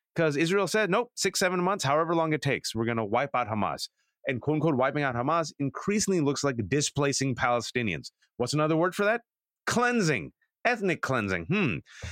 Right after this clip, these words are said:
And so I have this, I'm like you, Danielle. I feel like it's a stain. It's gonna be a stain on the Biden administration. It's gonna be a stain on the legacy. And I am worried. I am worried, uh, leading up to the election, which is a year away.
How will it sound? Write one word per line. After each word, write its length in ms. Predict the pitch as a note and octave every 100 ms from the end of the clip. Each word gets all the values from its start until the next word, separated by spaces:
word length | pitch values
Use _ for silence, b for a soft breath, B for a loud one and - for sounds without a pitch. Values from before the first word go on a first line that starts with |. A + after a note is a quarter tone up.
| B
And 240 | D3+ D3+ C#3
so 380 | - D3+ C#3+ -
I 160 | D3
have 200 | E3+ F3+
this, 260 | D3+ D3 - - -
I'm 180 | D3+
like 240 | F3 D#3 -
you, 120 | C#3
Danielle. 380 | A#2 G2 G2 G2
I 180 | F#2 A#2+
feel 200 | - B2+
like 200 | B2 A#2
it's 200 | G#2+ -
a 60 | G2
stain. 640 | - - B2 B2 C#3+ F#3 - b b _
It's 160 | A2 -
gonna 220 | B2 A2+
be 140 | G#2 G#2
a 60 |
stain 440 | G2 - B2 A#2+ A2+
on 80 |
the 80 | G2
Biden 220 | F2+ G2+
administration. 640 | G2 F2 - - A#2 - C3+
It's 100 | -
gonna 140 | G#2
be 100 | G2+
a 20 | F#2
stain 200 | - G#2+
on 80 |
the 80 | F#2
legacy. 580 | E2+ G2 B2 - C#3 C3+ b b _
And 160 | - A#2+
I 160 | A2+ A#2+
am 280 | D3 D#3
worried. 540 | B2+ A#2+ C3 A2+ C#2+ - _ _ _ _
I 120 | A2
am 220 | A#2+ C3+ B2+
worried, 560 | G#2 A#2+ A2 F#2+ E2+ - _ _ _
uh, 200 | A2 G#2
leading 480 | A2+ G#2+ B2+ C#3 C#3
up 180 | A#2 A2+
to 100 | A#2+
the 60 | A2+
election, 400 | G#2 G#2+ - G#2+
which 140 | F#2+
is 120 | F#2+
a 80 | F#2+
year 280 | E2 G2+ B2+
away. 460 | B2 A2+ G#2 D#2+